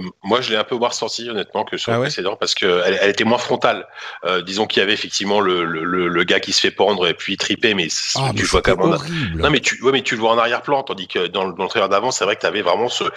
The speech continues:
Speaker 1: ce, ce plan bien en face où la, la, la fille se fait, euh, se fait éclater le bras ou la main, je,
Speaker 2: Mm.
Speaker 1: je sais plus. Euh, là, là, en fait, moi, je suis, je suis un tout petit peu mitigé sur The Last of Us deux. Euh,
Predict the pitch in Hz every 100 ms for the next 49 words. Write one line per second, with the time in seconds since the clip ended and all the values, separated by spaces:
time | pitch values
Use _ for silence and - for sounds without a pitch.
0 | - - - - 85 - 98 85 117 113
1 | 95 85 117 113 101 131 - 90 85 82
2 | 80 80 78 78 76 80 82 80 82 107
3 | - 82 - 85 73 71 - - - -
4 | - 85 82 - 87 92 101 80 95 87
5 | 71 82 90 78 - 120 - - - -
6 | - 85 85 87 87 90 95 _ - -
7 | - 107 117 135 - 117 135 151 107 151
8 | - - _ _ - - - - - 107
9 | 143 - 123 - - 101 - - 165 -
10 | 139 120 - 104 - 98 95 85 - 82
11 | 87 80 113 143 82